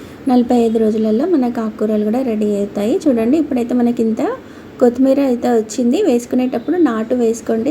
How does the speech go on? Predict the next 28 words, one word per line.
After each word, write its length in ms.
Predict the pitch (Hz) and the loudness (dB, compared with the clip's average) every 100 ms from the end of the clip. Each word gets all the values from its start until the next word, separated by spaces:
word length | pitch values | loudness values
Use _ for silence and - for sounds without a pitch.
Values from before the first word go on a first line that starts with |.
| 311 254 | -2 -2
చాలా 220 | 214 220 | 0 0
బాగుంటుంది. 720 | 233 208 214 220 208 214 240 392 302 | -2 -2 0 0 0 0 0 2 2
ఇంకా 160 | 269 262 | 2 0
ఇదైతే 300 | 262 254 262 | 0 -2 0
మనకి 380 | 277 254 247 311 523 - - - - - | 0 0 0 -2 -2 -6 -18 -20 -12 0
పడి 200 | 254 269 294 | 4 6 6
మొలిచిన 420 | 269 247 - 262 330 359 | 6 0 -4 -4 -4 -4
ఆకుకూరలు 460 | 233 226 247 226 220 | -6 -6 -4 -2 -2
అన్నమాట. 340 | 214 214 208 285 294 | -2 -4 -2 2 4
మనం 180 | 247 247 247 | 4 0 0
ఇందులో 260 | 254 262 302 | 0 0 0
పుదీనా 320 | 269 247 262 269 | 0 2 0 0
కొమ్మలు 300 | 262 247 240 233 | 0 2 2 0
అయితే 300 | 240 311 508 - - - - - | 0 -2 -2 -10 -20 -20 -8 0
పెట్టుకున్నాము, 680 | 240 247 262 254 233 226 330 403 | 2 2 2 4 2 0 0 2
మనము 280 | 254 240 233 233 240 - | 0 0 0 -2 -4 -4
పుదీనా 340 | 254 254 254 254 | -2 0 2 2
పెట్టుకున్నాము. 540 | 240 240 240 240 247 349 320 | 0 -2 -2 0 0 2 4
ఇందులో 240 | 254 240 220 | 4 0 -2
అతిథులుగా 600 | 226 233 262 262 254 247 240 | -2 0 2 2 0 0 0
వచ్చిన, 300 | 226 - 233 226 349 - - - - - 262 | -2 -2 -2 0 -2 -6 -18 -20 -20 -10 -2
ఆ, 100 | 226 226 233 | 0 2 2
మెంతి 300 | 233 240 254 | 2 2 0
కూర, 280 | 247 233 240 392 285 | 0 0 0 0 0
కొంచెం 360 | 233 226 226 | 0 -2 -2
కొత్తిమీర 540 | 233 226 214 220 208 214 | 0 0 0 0 0 0
ఇవన్నీ 460 | 240 226 208 202 | -2 0 0 0
అయితే 220 | 214 226 | 0 0